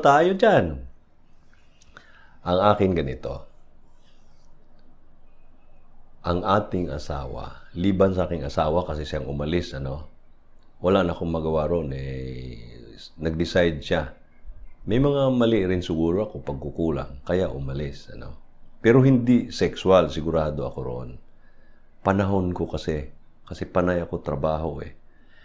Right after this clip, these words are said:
Ganito yan, pag tayong mag-asawa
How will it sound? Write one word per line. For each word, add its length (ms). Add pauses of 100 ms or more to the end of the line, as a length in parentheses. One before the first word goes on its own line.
(360)
Ganito 320
yan, 560
pag 400
tayong 400
mag-asawa 1040